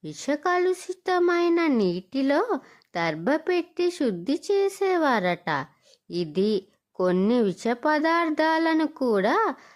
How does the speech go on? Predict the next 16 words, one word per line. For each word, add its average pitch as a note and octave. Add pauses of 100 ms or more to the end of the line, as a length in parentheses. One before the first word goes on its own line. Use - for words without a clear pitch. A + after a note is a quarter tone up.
(100)
శోషించగలదని E4
నమ్మకం D#4+
ఉంది. G3+ (380)
ఇది F3+ (260)
మంచి G3
జీవన C4
నివారక D4+
గుణాలు A#3
కలిగిన E4
మొక్క. A3 (480)
అటువంటి C4+
దర్భలు B3 (240)
శరీర A#3+
శుద్ధి D#4
కర్మల్లో A3 (240)
ఉపయోగిస్తారట. D4